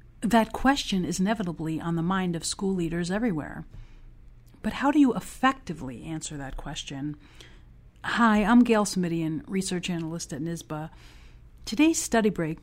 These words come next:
deals with communicating your school district's back-to-school message.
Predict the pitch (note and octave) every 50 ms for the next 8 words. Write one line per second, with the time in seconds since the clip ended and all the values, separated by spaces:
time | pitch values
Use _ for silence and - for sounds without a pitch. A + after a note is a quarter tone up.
0 | - - - G#3+ A3 G#3+ G#3+ G3 - G3 F#3+ F#3+ - - F#3 G#3 A#3 B3+ B3+ A#3+
1 | - - F3+ E3+ D#3+ E3 E3 D#3+ - F#3 G#3 A3+ A3+ - - - G#3 G3+ F#3+ E3+
2 | E3 D#3 - - D#3 D3+ F3 - - - - - - - - - D#3+ D#3 D#3+ -
3 | - G3 F#3+ - - - E3+ F3 F3 F#3 G#3+ G#3+ - - - C#3 A2+ - E3 F3
4 | -